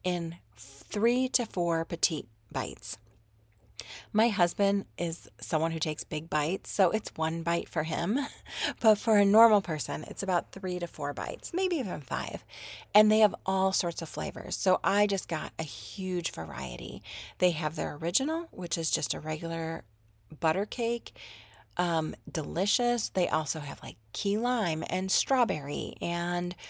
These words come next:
raspberry. And then they have, you know, more, uh, like, chocolate and caramel, you know, like, more kind of dessert ones.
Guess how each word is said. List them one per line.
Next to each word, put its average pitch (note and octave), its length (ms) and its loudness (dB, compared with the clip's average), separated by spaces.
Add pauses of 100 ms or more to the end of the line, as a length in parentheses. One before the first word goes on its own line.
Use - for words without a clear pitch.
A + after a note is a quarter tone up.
(300)
raspberry. E3 1000 0
And F3 180 -2
then F3 180 0
they F#3 120 0
have, E3+ 580 0 (480)
you F#3+ 160 2
know, F3+ 140 2
more, F3+ 720 4 (1000)
uh, E3+ 240 -2
like, E3+ 240 0
chocolate G#3 600 2
and E3+ 340 0
caramel, E3 800 2
you F#3 140 0
know, F3 160 4
like, E3+ 160 -2
more F#3 200 0
kind F3+ 220 -6
of E3 60 -12
dessert D#3+ 440 0
ones. - 400 -4